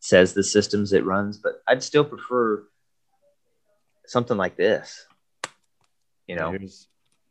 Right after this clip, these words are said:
Speaker 2: here's the different one if people wanna see what the other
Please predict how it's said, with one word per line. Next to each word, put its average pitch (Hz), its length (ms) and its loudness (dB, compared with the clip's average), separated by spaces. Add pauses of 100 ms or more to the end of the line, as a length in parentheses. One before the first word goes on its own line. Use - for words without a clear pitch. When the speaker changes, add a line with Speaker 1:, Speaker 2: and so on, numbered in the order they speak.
(140)
Speaker 2:
here's 104 220 -6
the 95 120 -6
different 98 360 -4
one 90 200 -6
if 87 120 -12
people 92 240 -10
wanna 90 180 -8
see 92 540 -6
what - 160 -10
the 85 220 -8 (160)
other 92 380 -6